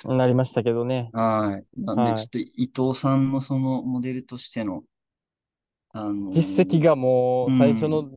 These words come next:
Speaker 1: デビューが非常にほろ苦い、
Speaker 2: そうっすね。
Speaker 1: えー、デビューやったということで、それ以来、えー、お声がかかってないという。
Speaker 2: <laughs>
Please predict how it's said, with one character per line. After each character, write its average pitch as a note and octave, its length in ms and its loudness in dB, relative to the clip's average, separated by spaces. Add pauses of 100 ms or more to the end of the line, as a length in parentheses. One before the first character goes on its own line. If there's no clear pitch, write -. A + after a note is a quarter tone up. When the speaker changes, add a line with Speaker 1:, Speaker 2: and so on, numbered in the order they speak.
(280)
Speaker 1:
デ D3+ 180 2
ビ D3+ 120 0
ュ C3 60 0
ー - 20 -2
が A#2+ 120 -2
非 A#2+ 140 -8
常 B2+ 120 -2
に B2+ 60 -4
ほ C#3+ 120 -2
ろ C#3+ 80 0
苦 C3 200 0
い、 G#2+ 120 -8 (300)
Speaker 2:
そ A2+ 260 -8
う - 20 -6
っ - 40 -6
す A#2 40 -6
ね。 A#2 80 -6
Speaker 1:
え A#2 60 -6
ー、 A2+ 40 -8
デ B2 80 -4
ビ A2+ 60 -6
ュ A#2+ 40 -6
ー - 40 -4
や G#2+ 60 -6
っ - 20 -20
た - 120 -6
と A2+ 100 -4
い A2 80 -4
う A2 60 -6
こ G#2+ 80 -10
と A2 60 -8
で、 G#2+ 80 -8
そ C3 140 -2
れ C3+ 120 2
以 C3 40 2
来、 A#2+ 140 0 (200)
え A2 220 -6
ー、 - 40 -6
お A#2+ 60 -4
声 A#2 240 -2
が A2+ 100 -4
か A#2+ 100 -10
か C3 100 -8
っ - 40 -10
て - 120 -10
な B2 120 -4
い G#2+ 40 -8
と G#2 140 -16
い G#2+ 120 -18
う。 G2+ 80 -16
Speaker 2:
<laughs> - 100 -10